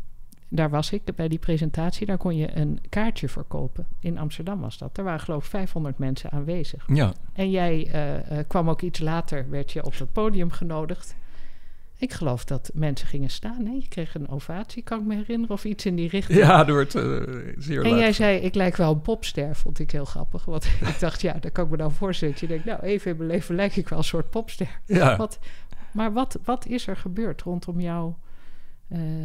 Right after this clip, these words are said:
Speaker 1: interviewserie? Wat, wat, wat, welk verlangen heb jij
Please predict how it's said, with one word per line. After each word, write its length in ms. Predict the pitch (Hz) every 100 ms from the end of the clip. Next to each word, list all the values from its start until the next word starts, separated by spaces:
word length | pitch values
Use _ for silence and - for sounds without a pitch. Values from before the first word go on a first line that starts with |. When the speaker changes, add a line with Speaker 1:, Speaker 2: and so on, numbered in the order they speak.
| 156 156 151 165 - - - - -
Speaker 1:
interviewserie? 960 | 226 233 165 143 135 - - 143 135 131 -
Wat, 220 | 214 - 196
wat, 260 | 233 254 -
wat, 440 | 180 233 - - - - - - - - - -
welk 280 | 202 233 -
verlangen 680 | - 185 185 214 233 262 277 - - - - - - - -
heb 180 | 202 202
jij 460 | 196 185 180 180